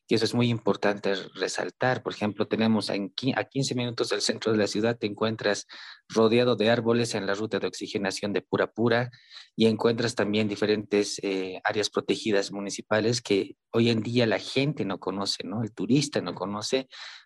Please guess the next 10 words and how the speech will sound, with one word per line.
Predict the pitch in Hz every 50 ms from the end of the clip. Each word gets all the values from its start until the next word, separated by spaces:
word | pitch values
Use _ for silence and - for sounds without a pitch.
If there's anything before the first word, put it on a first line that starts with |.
| _
precisamente | - 110 127 139 135 135 - - 143 143 147 147 143 147
porque, | 143 - 123 123 123 - 123 123 127 131 - _ _ - - - _ _ _ -
eh, | 104 104 104 101 101 101
no | 104 117 127 135
hemos | 135 135 139 123 -
terminado | - 107 98 98 107 113 117 120 120 123 143 143 143
de | 135 120 107
conocer | - - 107 101 101 - - 113 104
nuestro | 101 98 - - -
municipio. | 98 98 101 104 104 104 - - 104 - - -